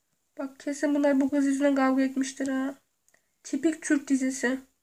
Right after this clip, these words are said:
Bir kıza sebep iki erkek kavga eder. Bu fotoğraf Joe ile Leyla'ya ait. Şu mercan boncuklarını takan da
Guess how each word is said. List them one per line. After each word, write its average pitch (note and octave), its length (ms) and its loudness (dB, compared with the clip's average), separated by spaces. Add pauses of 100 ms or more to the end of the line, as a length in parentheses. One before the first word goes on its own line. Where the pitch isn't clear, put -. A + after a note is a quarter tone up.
(960)
Bir D4 140 -2
kıza D4 180 2
sebep C#4+ 300 0
iki C4+ 200 -2
erkek C#4 280 2
kavga C4 300 -2
eder. C#4 340 -4 (280)
Bu C#4+ 80 -10
fotoğraf C#4+ 420 0
Joe C#4 200 0
ile C#4 260 0 (600)
Leyla'ya C4+ 500 2
ait. B3+ 160 -6
Şu - 200 -2
mercan C#4 340 4 (180)
boncuklarını C4+ 360 0
takan C4+ 320 0
da C#4 100 -2